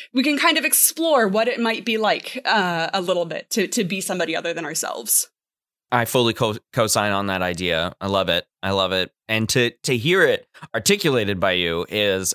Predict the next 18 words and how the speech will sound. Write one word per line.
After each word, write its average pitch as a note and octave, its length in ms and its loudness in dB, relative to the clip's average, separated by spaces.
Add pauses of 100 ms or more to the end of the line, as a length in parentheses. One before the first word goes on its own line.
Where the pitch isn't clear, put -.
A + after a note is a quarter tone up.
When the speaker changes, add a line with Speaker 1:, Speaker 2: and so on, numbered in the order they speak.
Speaker 2:
is G2+ 160 0
actually A3 360 2
pretty C3 200 -2
wonderful G2+ 440 -2
because G#2+ 420 -2 (280)
I've F3 160 2
had G#3+ 140 0
those E3+ 180 0
feelings C3 440 0
too, A#2 560 2
but A2+ 200 2
I C3+ 120 4
don't F3+ 140 -2
know D3 280 2
if B2+ 140 -4
I B2 80 2
could, G2+ 420 -4
uh, F#2+ 320 2